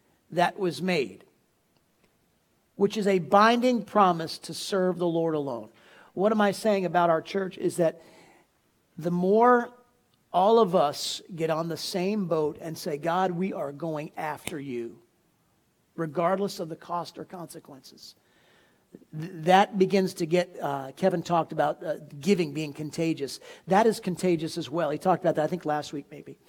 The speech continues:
But that is contagious as well. As we begin to set the, the, the, the tenor, uh, and the atmosphere and the tone of this church is that, listen, when I come into worship, I don't care if it's good or bad or Sean picks a song I like or don't like.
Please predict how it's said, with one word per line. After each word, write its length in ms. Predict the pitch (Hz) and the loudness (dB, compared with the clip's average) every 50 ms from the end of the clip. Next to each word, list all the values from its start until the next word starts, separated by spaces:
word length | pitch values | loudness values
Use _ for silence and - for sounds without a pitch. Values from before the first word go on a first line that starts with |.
| - - - - - - - | -20 -20 -20 -20 -20 -10 4
But 200 | 170 208 196 185 | 4 4 6 8
that 180 | 208 214 240 262 | 8 10 10 10
is 140 | 254 - | 8 6
contagious 560 | - - 214 190 - 202 214 208 180 190 - 196 | 4 0 -2 2 6 6 6 6 6 2 -2 -4
as 120 | 175 143 | -4 -2
well. 220 | 151 185 185 170 | -2 0 2 2
As 140 | 165 170 - | 2 0 0
we 160 | 156 190 233 | -2 -2 -2
begin 360 | 247 220 233 165 156 214 190 175 | 0 0 -2 0 0 0 0 0
to 40 | 165 | -2
set 380 | - - - 214 208 208 - | -6 -4 0 0 0 0 0
the, 120 | 180 175 - - - - - - | -2 -2 -2 -4 -10 -20 -20 -16
the, 140 | - 160 170 | -10 -10 -10
the, 240 | 190 - 175 165 160 - | -8 -8 -8 -10 -10 -8
the 120 | 165 160 | -10 -10
tenor, 480 | - - - 233 247 247 254 233 214 - | -8 2 6 6 8 8 6 4 2 2
uh, 240 | - 202 180 170 175 | 2 2 2 2 2
and 160 | - 175 175 | 0 -2 0
the 100 | 165 165 | 0 2
atmosphere 540 | 175 196 226 - - 226 - - - 240 214 | 4 4 4 2 0 -4 -6 -4 -4 -2 -2
and 120 | 208 190 | 0 0
the 120 | 175 160 147 | 0 -2 -4
tone 400 | 147 - - 208 220 226 226 208 | -6 -6 -2 0 0 2 2 0
of 80 | 180 | 0
this 160 | 170 190 - - | 0 -2 -4 -2
church 320 | - 196 202 196 202 190 | -2 0 0 0 0 0
is 140 | 175 156 135 | -2 -2 0
that, 200 | 170 160 156 - - - - - _ | 0 0 0 -2 -8 -20 -20 -12 _
listen, 360 | - 226 226 220 - 170 165 | 4 4 4 4 0 -4 -4
when 100 | 175 208 | -2 -2
I 80 | 254 | -2
come 240 | 269 - 254 262 247 | 2 4 4 4 4
into 180 | 254 226 202 185 | 4 4 4 4
worship, 580 | 180 196 214 220 214 - 240 233 233 233 - - - - - - - - - - _ | 4 4 4 2 2 2 2 2 2 2 -2 -10 -20 -20 -20 -20 -20 -20 -20 -12 _
I 180 | - - 254 240 | 2 4 4 4
don't 180 | 208 185 175 | 4 2 -2
care 320 | - - 226 226 226 226 208 | 2 4 6 6 8 6 4
if 100 | 156 156 | 2 0
it's 200 | 147 - - - | -6 -10 -12 -12
good 340 | - 165 156 233 254 247 | -10 -6 -2 2 4 4
or 60 | 214 180 | 4 2
bad 340 | 147 196 226 226 233 226 | 4 6 8 10 10 8
or 80 | 190 175 | 6 4
Sean 320 | - - 233 226 220 214 | 0 0 2 2 2 2
picks 220 | - 214 214 214 180 | 2 -2 -2 -2 -4
a 20 | |
song 280 | 170 - 226 214 214 180 | -4 0 0 2 2 4
I 80 | 170 | 4
like 300 | 170 196 220 233 233 - | 6 6 6 6 4 2
or 40 | 160 | -4
don't 320 | 147 156 214 240 240 254 - | 2 6 6 6 6 6 4
like. 420 | 226 220 226 226 240 233 233 - | 4 4 6 6 4 4 2 -2